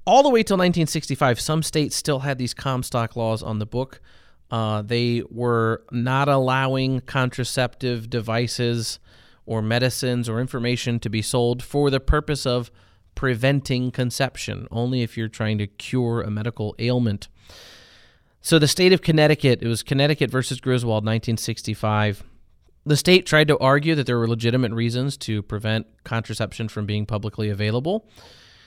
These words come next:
And eventually the court said, "Y-, you can't do that. You have to let married couples use contraceptive, contraceptives that they want and for the explicit purpose of preventing,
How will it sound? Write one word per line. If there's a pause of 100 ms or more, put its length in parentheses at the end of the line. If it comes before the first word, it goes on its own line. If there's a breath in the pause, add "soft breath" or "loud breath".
(300 soft breath)
And
eventually
the
court
said, (280 loud breath)
"Y-,
you
can't
do
that.
You
have
to
let
married
couples
use
contraceptive, (140)
contraceptives (380 soft breath)
that
they
want
and
for
the
explicit
purpose
of
preventing,